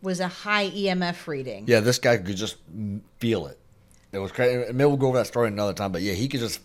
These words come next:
Speaker 2: sense where it was at. And it was, I mean, yeah, he, he, it bothered him. He had some sensitivity issues with that.
Speaker 1: So you never know, like,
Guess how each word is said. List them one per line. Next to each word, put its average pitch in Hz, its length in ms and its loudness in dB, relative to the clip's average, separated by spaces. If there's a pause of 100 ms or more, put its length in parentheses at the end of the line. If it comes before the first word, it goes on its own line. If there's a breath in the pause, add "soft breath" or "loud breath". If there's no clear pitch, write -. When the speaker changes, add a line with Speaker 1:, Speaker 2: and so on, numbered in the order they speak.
(180)
Speaker 2:
sense - 580 -4
where 107 240 -2
it 101 60 -4
was 90 200 -4
at. 95 260 0
And 92 100 -8
it 101 80 -4
was, 98 220 -4 (1080 soft breath)
I 101 40 -10
mean, 101 120 -8
yeah, 107 120 0
he, 113 160 0
he, 117 260 0
it 107 260 -4
bothered 104 320 4
him. 80 160 -8
He 92 120 -4
had 104 120 0
some 92 220 -8
sensitivity 82 640 -10
issues 80 240 -6
with 76 120 -12
that. 78 260 -6 (320 soft breath)
Speaker 1:
So - 140 0
you 247 160 4
never 285 260 4
know, 175 460 2 (100)
like, 180 300 0